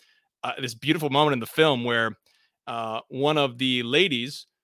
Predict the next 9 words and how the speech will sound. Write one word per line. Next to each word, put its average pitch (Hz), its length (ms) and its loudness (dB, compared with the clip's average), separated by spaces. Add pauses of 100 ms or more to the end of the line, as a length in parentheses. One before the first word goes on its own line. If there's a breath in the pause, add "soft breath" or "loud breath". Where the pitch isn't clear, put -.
(560)
uh, 123 240 -4
ha-, 143 180 -4
shows 151 360 2
a, 131 400 0
a, 123 280 -4
a 117 160 -8
Tridentine 143 680 -2
Mass 127 460 -2
setup - 500 -2